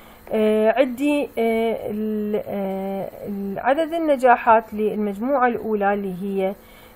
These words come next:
آه، أما يكونوا خمسة ميل أو خمسة فيميل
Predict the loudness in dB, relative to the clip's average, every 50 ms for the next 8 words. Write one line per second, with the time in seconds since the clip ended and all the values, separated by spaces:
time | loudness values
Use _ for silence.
0 | -12 -8 -4 -2 -2 -2 0 0 0 0 0 0 0 2 0 0 0 0 0 0
1 | 0 0 -2 -2 -2 -2 -2 -4 -2 -2 -2 0 0 2 2 2 2 2 0 0
2 | -2 -2 -2 -4 -4 -4 -4 -4 -2 -2 -2 -4 -6 -6 -6 -4 -2 0 0 0
3 | 0